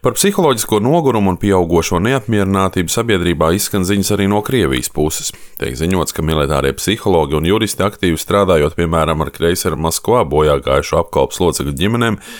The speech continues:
lai nepieļautu informācijas nonākšanu atklātībā par viņu tuvinieku nāvi. Tāpat arvien skeptiskāk tiekot uztverta piespiedu mobilizācija pašpasludinātajās Donetskas un Luhanskas tautas republikās. Un kārtējo reizi saņemta informācija arī par mēģinājumu aizdedzināt pēc kārtas jau astoņpadsmito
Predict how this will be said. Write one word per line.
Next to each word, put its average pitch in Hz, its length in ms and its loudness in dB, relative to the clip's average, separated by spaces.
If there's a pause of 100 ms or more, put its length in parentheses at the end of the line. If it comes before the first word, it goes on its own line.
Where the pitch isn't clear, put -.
(340)
lai 151 160 2
nepieļautu 104 580 2
informācijas 95 640 0
nonākšanu 92 460 0
atklātībā 64 560 -2
par 69 180 -2
viņu 67 160 -6
tuvinieku 65 480 -2
nāvi. 71 320 0 (640)
Tāpat 92 400 0
arvien 90 300 0
skeptiskāk 104 720 -2
tiekot 90 320 0
uztverta 98 480 -2
piespiedu 80 560 -2
mobilizācija 67 720 -2
pašpasludinātajās 73 1120 -2
Donetskas 82 480 -4
un 78 80 -2
Luhanskas 82 480 -4
tautas 65 320 -4
republikās. - 640 -4 (680)
Un 73 80 -6
kārtējo 76 320 0
reizi 82 300 2
saņemta 82 340 0
informācija 87 600 0
arī 82 200 0
par 80 220 0
mēģinājumu 85 600 2
aizdedzināt 82 580 -2
pēc 82 200 -4
kārtas 87 300 0
jau 80 180 2
astoņpadsmito 65 960 -4